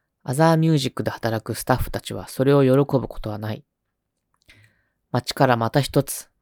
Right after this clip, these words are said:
場所がなくなってしまったことを悲しむだけだ。そして街から次々とレコード店や書店が消えていき、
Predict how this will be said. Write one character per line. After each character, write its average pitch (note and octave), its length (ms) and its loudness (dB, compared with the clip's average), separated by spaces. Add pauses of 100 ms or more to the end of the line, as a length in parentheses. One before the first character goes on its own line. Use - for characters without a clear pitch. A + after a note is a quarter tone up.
場 B2+ 120 -4
所 C#3 140 4
が C#3 100 0
な C3 140 0
く C#3+ 140 -2
な C#3+ 80 4
っ C#3 80 0
て C#3+ 100 -6
し - 140 -2
ま C#3+ 100 2
っ - 80 -6
た D3 80 0
こ C#3+ 140 -6
と C3+ 100 2
を A#2+ 100 2
悲 A#2+ 200 -6
し - 180 -4
む A#2 80 -4
だ G#2 120 -10
け A2 100 -6
だ。 - 160 -10 (1900)
そ - 240 -2
し - 100 -2
て E3 280 4 (260)
街 C#3+ 240 0
か E3 140 2
ら C3+ 100 4
次 E3 340 -2
々 - 220 -6
と A#2 100 -2
レ A#2 100 -2
コ - 180 2
ー D3 40 4
ド C#3+ 120 2
店 A#2+ 240 -4
や A#2 80 -12
書 - 160 -8
店 B2+ 200 -4
が B2+ 100 0
消 B2 200 -2
え A#2+ 40 -2
て A#2+ 120 -2
い A#2 80 -2
き、 B2 240 -12